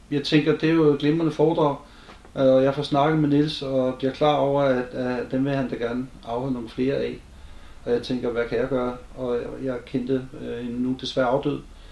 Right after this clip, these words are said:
øh, gammel ven, som arbejdede i, øh, Østerbro Medborgerhus i Aarhusgade i København, og jeg går derned og hører,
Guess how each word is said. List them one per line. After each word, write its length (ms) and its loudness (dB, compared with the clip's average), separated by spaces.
øh, 380 -8
gammel 300 4
ven, 160 6
som 280 0
arbejdede 560 0
i, 200 -4
øh, 180 -6
Østerbro 380 -2
Medborgerhus 840 -2
i 100 8
Aarhusgade 460 6
i 20 -10
København, 520 2
og 240 2
jeg 100 2
går 80 0
derned 380 4
og 160 0
hører, 400 4